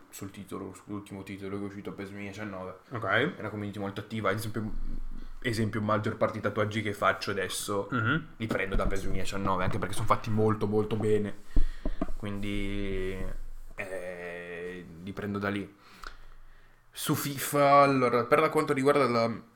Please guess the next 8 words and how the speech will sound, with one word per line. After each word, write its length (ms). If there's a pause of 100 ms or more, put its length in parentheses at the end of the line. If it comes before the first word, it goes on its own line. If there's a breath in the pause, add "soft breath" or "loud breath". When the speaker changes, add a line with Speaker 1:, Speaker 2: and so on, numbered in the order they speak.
(360)
Speaker 1:
il 200
ti-, 300
cioè, 160
il, 1040
la 140
franchigia 320
di 100
fifa, 600